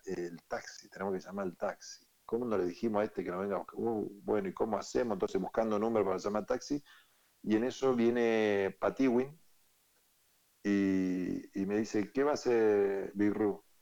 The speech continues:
Digo, "No, el taxi para, para volverme para casa." "Sí, Big Ru", ellos todos me decían Big Ru. Le digo, "Un taxi."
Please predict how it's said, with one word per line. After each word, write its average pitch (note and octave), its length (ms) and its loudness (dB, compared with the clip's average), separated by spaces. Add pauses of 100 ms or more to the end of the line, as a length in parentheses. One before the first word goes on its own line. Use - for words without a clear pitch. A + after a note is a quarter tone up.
(120)
Digo, A#2+ 140 2
"No, G#2+ 600 2
el F#2+ 160 -4
taxi G#2 460 0
para, F2 500 -2
para - 200 -4
volverme F#3 360 -2
para F#3 160 -2
casa." - 260 -4 (380)
"Sí, - 180 0
Big F#2 200 4
Ru", G2 200 6
ellos F2+ 300 2
todos G#2+ 160 2
me G2 60 -2
decían F#2+ 200 -8
Big F2+ 140 0
Ru. - 140 -10 (420)
Le F2+ 160 2
digo, F2 600 4 (640)
"Un F#2 160 -6
taxi." - 340 0